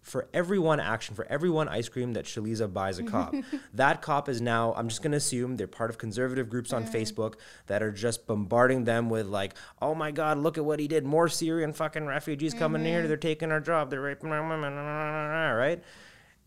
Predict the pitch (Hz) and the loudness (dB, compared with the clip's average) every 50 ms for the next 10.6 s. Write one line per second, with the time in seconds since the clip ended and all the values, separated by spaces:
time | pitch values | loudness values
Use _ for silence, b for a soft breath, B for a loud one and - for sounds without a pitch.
0 | _ - - 143 143 143 143 - 170 165 151 156 127 143 139 143 - - - 139 | _ -8 -4 -2 -2 -2 -2 -2 -4 -4 -4 -2 2 2 2 2 2 0 -2 -2
1 | - 123 - - - - - 135 131 135 135 127 120 107 - - - - - 131 | -4 -4 -6 -4 -6 -6 -4 -4 -2 -2 -2 -2 -2 -2 -2 -4 -6 -4 -4 -2
2 | 123 127 127 - 127 131 131 120 120 - 143 - - - 135 120 104 131 143 139 | -2 -2 -2 -4 -6 -8 -8 -10 -10 -10 -10 -10 -10 -8 -8 -8 -4 -4 -6 -4
3 | - 160 160 156 131 135 135 127 113 110 117 120 123 131 131 120 127 120 120 110 | -2 -2 -2 0 0 0 0 0 0 0 0 2 2 2 0 0 -2 -2 -2 0
4 | 117 120 123 127 123 120 - 127 127 120 113 117 - 127 110 107 104 104 107 113 | -2 -2 -2 -2 -4 -6 -4 -4 -4 -4 -4 -4 -4 -6 -4 -4 -4 -4 0 0
5 | 120 123 120 120 120 120 117 117 120 110 123 113 107 113 - - 127 107 104 101 | 0 0 0 -2 -2 -2 0 -2 -4 -2 -2 -2 -2 -2 -2 -4 -4 -4 -2 0
6 | 113 117 117 117 113 - 123 117 117 107 123 120 117 101 90 - - - - - | 0 0 0 0 -2 -4 -2 -2 0 2 2 0 0 0 -4 -6 -8 -10 -12 -12
7 | - - - 226 226 196 208 226 226 226 226 226 220 B B B B B - - | -14 -14 -14 -14 -14 -12 -12 -12 -12 -12 -12 -14 -14 B B B B B -2 0
8 | 123 117 117 120 110 76 90 117 - - 127 113 104 85 - 92 - - - 135 | 0 0 2 0 -2 0 0 -2 -2 -2 -2 -2 -2 -4 -4 -8 -8 -4 -2 -2
9 | 131 120 - 139 131 131 120 120 98 101 101 98 101 104 - - 117 107 101 98 | -2 -2 -2 -2 -2 -2 -2 -2 -2 -2 -2 -2 -2 -4 -4 -4 -6 -4 -4 -4
10 | 92 - 101 90 85 - - - - - 127 120 - | -6 -6 -8 -10 -10 -10 -14 -18 -12 -12 -12 -12 -14